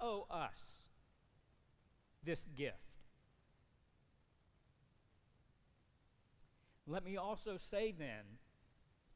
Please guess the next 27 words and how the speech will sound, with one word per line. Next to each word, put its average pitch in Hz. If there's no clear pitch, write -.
that 143
because 208
of 208
the 208
fact 117
that 170
we 185
get 220
these 185
little 240
examples, 175
these, 175
these 170
little 226
moments 190
in 156
which 185
we 180
can 185
say, 110
"Look 254
at 214
how 185
unbelievably 175
good 156
God 139
is." 104